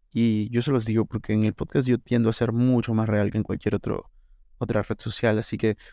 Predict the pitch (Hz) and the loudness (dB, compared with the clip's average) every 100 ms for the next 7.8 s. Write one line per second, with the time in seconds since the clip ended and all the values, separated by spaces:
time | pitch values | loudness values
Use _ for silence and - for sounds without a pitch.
0 | _ _ _ 123 117 - 123 127 123 120 | _ _ _ -2 -2 0 2 4 2 0
1 | 117 117 113 120 113 110 117 113 - 123 | 0 0 0 0 0 0 0 -2 -2 -4
2 | 123 - 117 113 113 113 117 127 120 113 | -4 -4 -2 0 -2 -4 0 0 2 0
3 | - 123 123 120 110 107 107 107 110 - | 0 0 2 2 2 2 2 2 0 -2
4 | 117 113 117 143 - _ _ _ 120 117 | -2 0 0 -2 -8 _ _ _ -4 0
5 | 123 117 120 113 113 - 107 113 110 117 | 2 2 2 0 -2 -6 0 0 2 0
6 | 113 107 110 107 110 113 - 110 113 - | 0 0 0 0 0 -2 -2 0 0 0
7 | 123 117 117 - 107 - 131 | -2 2 0 0 -2 0 -2